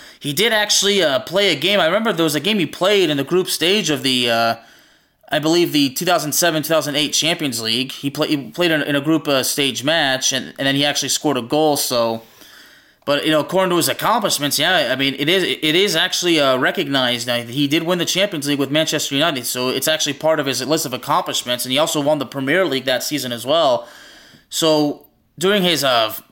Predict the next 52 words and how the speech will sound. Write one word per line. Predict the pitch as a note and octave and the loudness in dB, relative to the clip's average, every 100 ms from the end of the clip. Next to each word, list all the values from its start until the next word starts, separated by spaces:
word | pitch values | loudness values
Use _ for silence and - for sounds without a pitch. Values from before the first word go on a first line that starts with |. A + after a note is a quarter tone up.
| _ - - | _ -20 -10
t-, | - | -6
re-, | D3 G3+ F#3+ | 0 -2 0
tenure | G3+ A3 E3+ | -2 2 2
at | D3 | 4
Old | E3+ D#3 | 2 0
Trafford, | - D#3 G#3+ D#3+ C3+ | 0 0 0 0 0
I | C3 | 0
mean, | C3 | 0
he | C#3 | 0
did | C#3+ F3 | 0 0
win | D3+ E3 | 2 2
the | E3 | 0
pre-, | - C#3+ | -2 -6
he | C#3+ D3+ | -2 0
did | F3 | 2
win | F#3 E3+ | 2 0
the | |
Premier | C#3+ D#3+ D#3+ F3 | -2 -2 0 2
League | F3+ F3+ E3 | 2 2 0
in | |
two | C3+ | 0
thousand | D#3 B2+ B2+ C#3+ | 0 0 -2 -2
eight, | F3+ F3 F3 - - - _ | 2 2 0 -4 -20 -20 _
won | D3+ D#3+ | 0 0
the | D#3 | 2
F | E3+ E3+ F3 | 0 0 0
A | E3 | -2
Community | D#3+ E3+ D3+ | 0 0 2
Shield | - F3 E3+ | 2 2 2
in | D3+ | 0
two | D#3 | 0
thousand | D3 C3 | 0 -2
seven, | - E3 D#3 | -2 0 2
and | C#3 C#3 | 0 2
went | D#3 | 2
on | D3+ | 2
to | D3 | 0
win | C3 | -2
the | |
Champions | A#2+ E3 F#3 D3 A2+ | -2 -2 0 -2 -4
League. | A2+ A2+ A#2 B2 - _ _ _ _ - | -4 -2 -4 -8 -20 _ _ _ _ -4
And | C#3 | -2
then, | C#3 C#3 | 0 0
you | C3 | 0
know, | C3+ | 2
when | C#3 | 2
he | D3+ | 2
was | C#3+ - | 2 0
sold | - - - F3 E3+ E3 | -2 0 0 2 2 0
to, | D#3 C#3+ | 2 2
uh, | C3 A#2+ A#2+ | 4 2 2
Barcelona, | D#3 D#3 - C3+ D#3+ G3 B2+ A2 G#2+ | 2 2 -2 0 2 2 2 0 -4